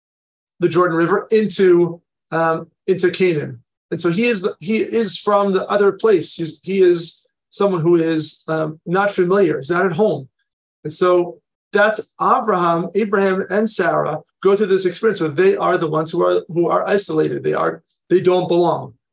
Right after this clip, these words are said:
says in, in, uh, Midrash Rabbah, in the Midrash, which talks about this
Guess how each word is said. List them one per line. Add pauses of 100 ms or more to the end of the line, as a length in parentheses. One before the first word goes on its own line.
(100)
says
in,
in,
uh, (240)
Midrash
Rabbah, (1040)
in
the (640)
Midrash,
which
talks
about
this